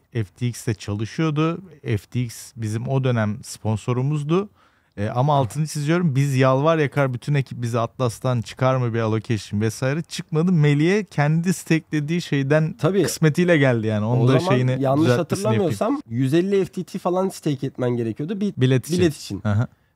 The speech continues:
Speaker 2: Ben de hani yüz elli tane stake ettim, bir bilet.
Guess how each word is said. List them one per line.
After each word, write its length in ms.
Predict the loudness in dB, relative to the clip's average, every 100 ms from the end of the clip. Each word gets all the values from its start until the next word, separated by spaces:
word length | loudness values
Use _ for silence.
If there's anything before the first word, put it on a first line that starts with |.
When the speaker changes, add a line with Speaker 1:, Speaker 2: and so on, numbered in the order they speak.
| -6
Speaker 2:
Ben 200 | -2 -2
de 260 | -2 -2 -4 -6
hani 300 | -6 -8 -12 -10
yüz 200 | -6 -2
elli 180 | 0 0
tane 240 | -2 -2
stake 300 | 0 -2 -2
ettim, 280 | -8 -8 -6
bir 120 | -4
bilet. 300 | -2 -2 -6